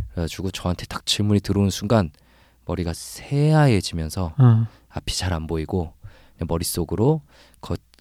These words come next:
Speaker 1: 거의 뭐 주문을 외우듯이 <laughs> 달달 외워갔던
Speaker 2: 네.
Speaker 1: 대본만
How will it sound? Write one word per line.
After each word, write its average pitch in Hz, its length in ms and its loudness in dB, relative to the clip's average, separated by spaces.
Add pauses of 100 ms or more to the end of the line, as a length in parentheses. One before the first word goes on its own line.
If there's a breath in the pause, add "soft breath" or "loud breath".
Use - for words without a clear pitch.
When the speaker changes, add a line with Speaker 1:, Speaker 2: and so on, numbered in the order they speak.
Speaker 1:
거의 92 240 0
뭐 82 520 -2
주문을 110 460 4
외우듯이 85 640 -2
<laughs> - 1000 -2
달달 117 320 10
외워갔던 104 440 6
Speaker 2:
네. 110 40 4
Speaker 1:
대본만 101 640 4